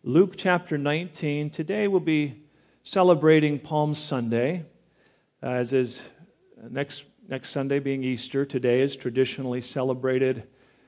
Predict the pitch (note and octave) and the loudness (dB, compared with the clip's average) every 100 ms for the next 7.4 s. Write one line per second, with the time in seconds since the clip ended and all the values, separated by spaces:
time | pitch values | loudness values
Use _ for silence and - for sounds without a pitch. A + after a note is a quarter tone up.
0 | _ - C3 A#2+ - E3 F3 F#3 E3+ - | _ -4 -4 -4 -8 -2 2 2 0 -4
1 | B2+ A2+ A#2 A#2+ D3+ D3 D#3 D3+ _ _ | -4 -2 -2 0 -2 -2 -6 -8 _ _
2 | _ _ _ _ _ - D3+ F3+ D#3 D3 | _ _ _ _ _ -8 0 2 4 6
3 | D#3+ E3 D3+ - C3 D3 D3 D3+ C#3 C3+ | 6 6 0 -4 -2 0 0 -2 -2 -2
4 | A#2+ - B2+ A#2+ A#2+ A#2+ C3 B2 - - | -4 -8 -4 0 2 2 0 -2 -6 -10
5 | A#2+ - C3+ C3 - - - C3 A#2+ B2+ | -12 -4 -2 -2 -6 -16 -4 -2 0 0
6 | C#3+ D3+ - D3 - C#3 - - C#3 B2+ | 0 -2 -4 -6 -4 -6 -6 -2 2 2
7 | C3+ B2+ - | 2 -4 -14